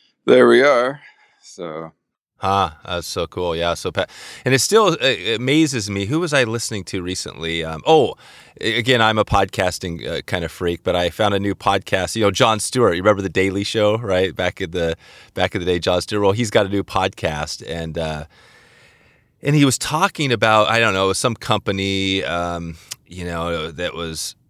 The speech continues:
Speaker 2: it was just some, it was something about, like, these companies, how they're not in it for the people or the environment, right? I mean, they're in it for making profit for their bo-,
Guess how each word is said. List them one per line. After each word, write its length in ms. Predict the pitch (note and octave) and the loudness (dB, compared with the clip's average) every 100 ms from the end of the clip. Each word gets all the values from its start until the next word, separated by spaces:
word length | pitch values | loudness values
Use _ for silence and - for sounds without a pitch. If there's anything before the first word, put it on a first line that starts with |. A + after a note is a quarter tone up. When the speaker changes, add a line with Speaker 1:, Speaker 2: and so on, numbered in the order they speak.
| _ - | _ -4
Speaker 2:
it 80 | C3+ | 0
was 100 | C3+ | 0
just 180 | C#3 - | -2 0
some, 180 | C3+ A#2+ | 0 2
it 40 | |
was 100 | B2 | 0
something 220 | F3 D3 A#2+ | 2 2 4
about, 220 | A#2 G#2 | 2 4
like, 160 | G#2 | 2
these 140 | G#2 F#2+ | 0 -4
companies, 260 | A2+ G#2+ G2+ | -4 -4 -2
how 220 | G#2 G2 | 0 0
they're 260 | F2 A#2+ | 0 0
not 200 | A#2+ D3+ A#2+ | 2 2 2
in 120 | C3+ | 0
it 160 | B2 | -2
for 560 | - G#2 G#2 G2+ G2 A#1 | -6 -2 2 2 2 -2
the 140 | F2+ F#2+ | -6 -6
people 460 | F3 F#3+ D#2+ C2+ | -6 -4 -6 -4
or 140 | B1 G#2+ | 0 2
the 80 | G#2 | 2
environment, 500 | G2 F#2+ A2+ E2 - | 0 0 0 -2 -8
right? 200 | D#2 F2 | -8 -6
I 40 | |
mean, 120 | F#2 | -6
they're 120 | F#2 F#2 | -4 -4
in 100 | G2+ | -6
it 100 | - | -8
for 300 | - F2+ E2+ | -8 -6 -6
making 400 | F2 F#2 - E2+ | -6 -6 -6 -8
profit 480 | - F#2+ - D2+ - | 0 0 0 -6 -14
for 160 | F2 | -12
their 180 | D#2+ D#2+ | -8 -8
bo-, 200 | D2+ E2+ | -8 -8